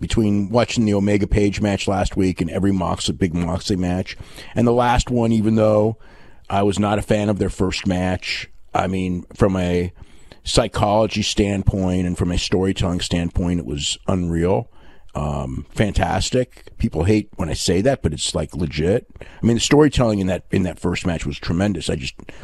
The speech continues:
hated all that barbed wire and shit. You know, it's like,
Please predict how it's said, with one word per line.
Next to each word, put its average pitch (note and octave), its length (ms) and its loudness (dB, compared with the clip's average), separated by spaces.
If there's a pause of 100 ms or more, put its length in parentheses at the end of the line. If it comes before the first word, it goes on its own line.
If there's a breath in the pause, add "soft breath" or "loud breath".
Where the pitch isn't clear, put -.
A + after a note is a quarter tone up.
(280 loud breath)
hated F3 420 4
all G#2+ 120 4
that G2 220 -2
barbed C#3 400 4
wire F#2+ 400 0
and F2 160 -4
shit. - 520 -2
You F#2+ 100 2
know, F#2+ 100 0
it's G2 120 0
like, - 280 -4